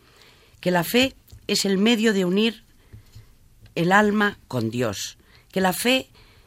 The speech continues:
es medio próximo para subir a la unión de Dios. La fe es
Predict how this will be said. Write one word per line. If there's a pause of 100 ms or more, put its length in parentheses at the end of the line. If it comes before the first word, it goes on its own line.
(140)
es
medio
próximo
para
subir
a
la
unión
de
Dios. (720)
La
fe
es